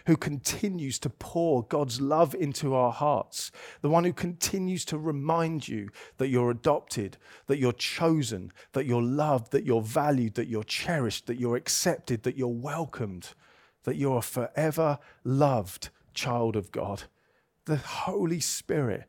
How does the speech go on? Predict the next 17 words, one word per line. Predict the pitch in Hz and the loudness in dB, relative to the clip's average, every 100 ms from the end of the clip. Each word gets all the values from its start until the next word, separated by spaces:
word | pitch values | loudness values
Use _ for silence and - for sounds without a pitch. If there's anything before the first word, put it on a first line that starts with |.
| _ _ _ _ _ | _ _ _ _ _
left | 120 151 175 - - - - _ | 4 6 6 2 -8 -14 -20 _
for | - 165 156 104 | -2 4 4 4
us | 92 | 2
as | 123 | 0
a | 117 | 0
deposit. | 107 113 - 147 107 95 - - - - | -2 -4 0 2 2 -2 -6 -20 -20 -6
Ephesians | 160 - 208 202 120 98 95 - - - _ | -6 2 2 2 0 -4 -6 -8 -10 -16 _
says | - 135 123 - - _ _ _ - | 4 6 6 2 -6 _ _ _ 0
that | 131 | 2
it's | 147 - | 4 2
the | 127 | -2
Holy | - 165 175 151 | 2 2 4 0
Spirit, | - - 185 123 120 | -2 -2 2 2 2
Ephesians | - 156 117 123 120 | 0 0 0 -6 -2
one, | 139 98 107 - _ _ - | -2 -2 -8 -14 _ _ -2
is | 139 - | 0 0
the | 143 127 | 2 2